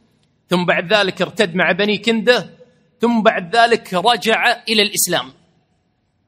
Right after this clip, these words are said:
وتعريف الصحابي حتى نعرف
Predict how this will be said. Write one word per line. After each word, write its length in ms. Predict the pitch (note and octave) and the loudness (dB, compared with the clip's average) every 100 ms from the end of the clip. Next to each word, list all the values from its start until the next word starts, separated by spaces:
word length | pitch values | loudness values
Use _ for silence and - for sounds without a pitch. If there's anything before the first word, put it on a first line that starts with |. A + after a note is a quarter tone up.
| _ _ _ _ _ _ | _ _ _ _ _ _
وتعريف 560 | - B2+ D3+ C3+ A3 G3 | -10 -8 -4 -2 -2 0
الصحابي 760 | G#3 F#3 - F#3+ C#3+ C#3+ D#3+ - - _ _ | 0 0 0 -2 -2 -6 -10 -16 -20 _ _
حتى 300 | - D3 D#3+ | -10 -6 -2
نعرف 320 | E3+ D#3 D#3+ | 0 0 -4